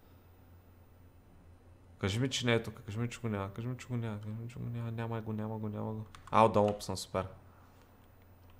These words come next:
Окей, сега съм мега тих. Чайте да изхвърля неща.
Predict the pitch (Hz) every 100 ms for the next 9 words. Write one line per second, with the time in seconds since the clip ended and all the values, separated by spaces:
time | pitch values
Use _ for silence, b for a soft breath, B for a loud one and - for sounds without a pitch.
0 | - - 113 107 101 - 120 147 139 -
1 | - - - - - - - 104 104 113
2 | 123 120 - - - - - - - -
3 | 123 - b b b - 185 175 143 113
4 | - 117 104 95 - 104 98